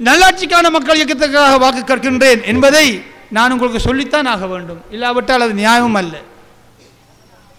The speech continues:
ஐக்கிய தேசிய கட்சியை ஆதரிக்க வேண்டுமா அல்லது இல்லையா என்பதை நாங்கள் வே-, மற்ற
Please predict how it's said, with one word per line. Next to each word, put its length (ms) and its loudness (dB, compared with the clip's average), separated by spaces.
ஐக்கிய 320 2
தேசிய 200 2
கட்சியை 340 2
ஆதரிக்க 380 4
வேண்டுமா 300 2
அல்லது 280 2
இல்லையா 260 4
என்பதை 340 2
நாங்கள் 300 2
வே-, 200 6
மற்ற 140 0